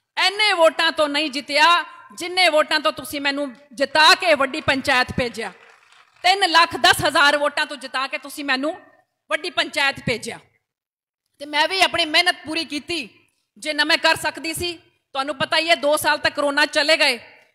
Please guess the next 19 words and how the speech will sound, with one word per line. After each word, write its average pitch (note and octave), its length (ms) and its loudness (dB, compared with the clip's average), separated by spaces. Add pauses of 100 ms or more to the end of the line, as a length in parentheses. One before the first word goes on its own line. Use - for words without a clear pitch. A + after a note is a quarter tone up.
(260)
ਉਹ C4+ 100 -2
ਤੋਂ D4+ 160 -2
ਬਾਅਦ C4+ 200 0
ਥੋੜਾ C#4 260 2
ਅੰਦੋਲਨ C4+ 360 -2
ਵਗੈਰਾ C4 260 0
ਵੀ D4 120 -4
ਹੋਇਆ C4+ 300 2
ਇਸ C4+ 120 -2
ਕਰਕੇ, C4+ 380 0
ਪਰ D4+ 260 -6
ਫਿਰ E4+ 180 -2
ਵੀ F4 100 -4
ਪੂਰੀ D#4+ 260 -6
ਮਿਹਨਤ D#4+ 320 0
ਕਰਕੇ D4+ 240 -2
ਮੈਂ C#4+ 120 -4
ਕੰਮ C4+ 220 -2
ਕੀਤੀ। G3 360 -16